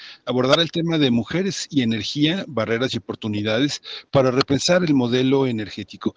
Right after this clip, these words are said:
Esta charla va a tener, eh, como objetivo integrar la perspectiva feminista en el ámbito energético para posicionar a la energía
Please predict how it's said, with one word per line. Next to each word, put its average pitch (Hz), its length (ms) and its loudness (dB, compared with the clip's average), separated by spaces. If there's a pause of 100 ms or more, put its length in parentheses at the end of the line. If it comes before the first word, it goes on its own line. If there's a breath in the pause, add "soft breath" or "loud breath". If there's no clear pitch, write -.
(220 loud breath)
Esta - 240 -4
charla 131 360 2
va 117 80 0
a - 20 -12
tener, 117 420 -4
eh, 107 580 -2
como 107 200 -4
objetivo 127 400 -2
integrar 113 380 -2
la 120 60 0
perspectiva 113 600 -4
feminista 104 680 0 (320 loud breath)
en 120 140 2
el 113 100 0
ámbito 117 280 -4
energético 110 600 -4
para 110 220 -2
posicionar 113 640 -2
a 123 60 2
la 113 100 0
energía 120 640 -2